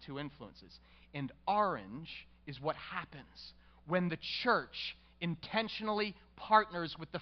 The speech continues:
family to spiritually influence our kids for eternity.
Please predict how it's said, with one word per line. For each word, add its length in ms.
family 540
to 60
spiritually 600
influence 560
our 180
kids 540
for 120
eternity. 500